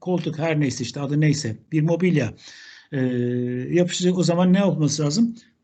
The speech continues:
En yakın yerde, en uygun, en yakın yerde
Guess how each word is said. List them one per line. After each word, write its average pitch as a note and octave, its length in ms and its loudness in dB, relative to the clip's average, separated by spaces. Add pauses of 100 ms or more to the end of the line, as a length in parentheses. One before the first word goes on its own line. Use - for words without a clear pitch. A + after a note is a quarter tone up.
(280)
En G#3 120 0
yakın G3 520 2
yerde, E3 560 0
en F3+ 140 4
uygun, F3 420 0
en F3 80 0
yakın E3 320 0
yerde D#3 480 0